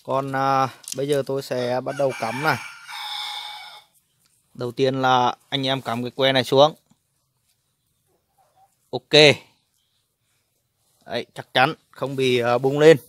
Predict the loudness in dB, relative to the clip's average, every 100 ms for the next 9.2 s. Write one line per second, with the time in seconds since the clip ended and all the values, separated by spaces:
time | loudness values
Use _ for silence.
0 | _ -14 -12 -10 -8 -6 -6 -4 -4 -2
1 | 0 -2 -4 -16 _ _ -6 -4 -2 -4
2 | -6 -6 -6 -4 -6 -6 -12 -10 -10 -10
3 | -4 -2 -2 -6 _ _ _ _ _ -6
4 | -4 -4 -4 -4 -4 -6 -6 -4 -6 -4
5 | -4 -4 -8 -8 -8 -8 -8 -10 -12 -14
6 | -12 -10 -10 -8 -8 -8 -12 -20 -20 _
7 | _ _ _ _ _ _ _ _ _ _
8 | _ -12 -8 -6 -6 -6 -8 -6 -6 -4
9 | -4